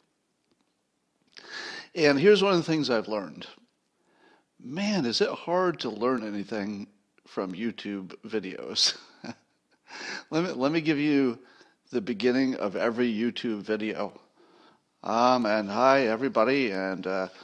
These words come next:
we've got notes at the bottom, and, uh, here, you know, ten years ago, I, I heard this thing, and, and then I met a guy,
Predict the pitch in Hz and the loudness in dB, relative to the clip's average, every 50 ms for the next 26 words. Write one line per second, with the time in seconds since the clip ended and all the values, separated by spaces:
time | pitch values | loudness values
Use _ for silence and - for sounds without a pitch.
0 | - - - - - 117 104 110 123 110 101 104 110 120 127 - - 113 95 - | -20 -20 -16 -12 -10 -8 -4 -2 -2 -2 -2 0 0 0 0 -2 -4 -8 -10 -10
1 | 104 85 82 120 123 123 127 131 131 131 127 120 107 80 87 92 95 90 90 87 | -8 -2 0 2 4 4 4 2 0 0 -2 -4 -6 -6 -6 -6 -6 -6 -6 -8
2 | 82 82 80 76 - 95 - - - - - _ _ - - 101 110 107 104 101 | -8 -8 -6 -4 -4 -6 -6 -10 -16 -20 -20 _ _ -12 -8 -6 -4 -4 -4 -6
3 | 110 - 107 101 104 98 95 78 - - - 127 120 113 120 123 127 123 117 110 | -6 -6 -4 -4 -4 -4 -6 -8 -10 -10 -8 -6 -4 -2 -2 -2 -2 -4 -4 -4
4 | 123 120 123 127 127 123 110 92 95 98 90 - - 92 87 90 117 127 120 - | 0 0 2 2 2 2 0 0 -2 -2 -2 -4 -6 -8 -8 -6 -6 -6 -4 -4
5 | 104 101 - - - - 127 120 123 123 120 120 107 92 90 - - - - - | -6 -8 -8 -10 -8 -6 -6 -4 -4 -4 -6 -6 -8 -10 -12 -14 -16 -20 -20 -20
6 | - _ - - 92 98 107 104 95 92 92 104 113 110 110 87 110 110 113 117 | -20 _ -18 -12 -10 -6 -6 -6 -6 -4 -4 -2 -2 -2 -4 -2 -2 0 2 2
7 | 117 117 120 113 107 | 4 4 2 2 0